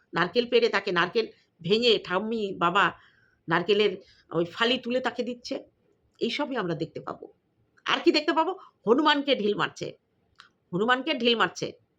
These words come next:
এগুলোই আমরা দেখতে পাবো। কিন্তু এবার তোমরা ধরো, বাচ্চার মা মার কাছে বাচ্চা গেল, তখন কি হবে? তখন কি হবে? আমরা কি দেখব?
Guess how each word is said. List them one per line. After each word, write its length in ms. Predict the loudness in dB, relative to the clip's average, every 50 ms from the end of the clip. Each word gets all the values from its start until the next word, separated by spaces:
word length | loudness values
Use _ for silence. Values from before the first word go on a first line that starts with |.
| _ _ -4
এগুলোই 340 | -4 -4 -4 -4 -6 -4 -6
আমরা 180 | -4 -4 -4
দেখতে 260 | -4 -6 -8 -8 -12
পাবো। 240 | -10 -10 -10 -10 -14 _ _ _ _ _ -20 -20 _ _
কিন্তু 240 | 2 4 4 4 4
এবার 280 | 6 6 6 6 6 4 2
তোমরা 220 | 0 2 2 2
ধরো, 300 | 2 4 2 2 0 -2 -8 _ _ -20 -20 _ _ _ _ -2
বাচ্চার 360 | 2 2 2 4 4 2 4 6
মা 280 | 6 6 6 4 2 -2 -10 _ _ _ -2
মার 200 | 2 4 4 4
কাছে 200 | 4 2 0 2
বাচ্চা 300 | 2 2 0 0 -2 -2
গেল, 200 | -2 -2 -4 -6 -10 _ -20 _ _ _ _ _ _ _ _ _ _ _ _ _ 0
তখন 280 | 0 2 2 2 0 2
কি 120 | 0 0
হবে? 260 | 0 -2 -6 -8 -16 _ _ _ _ _ _ _ _ _ _ _ _ _ _ _ _ _ _ _ _ -20 _ _ _ -20 -20 _ _ _
তখন 260 | -2 0 2 4 4 4
কি 80 | 4
হবে? 280 | 4 4 4 4 2 2
আমরা 180 | 2 0 0
কি 100 | -2 2
দেখব? 320 | 2 2 2 0 -4 -12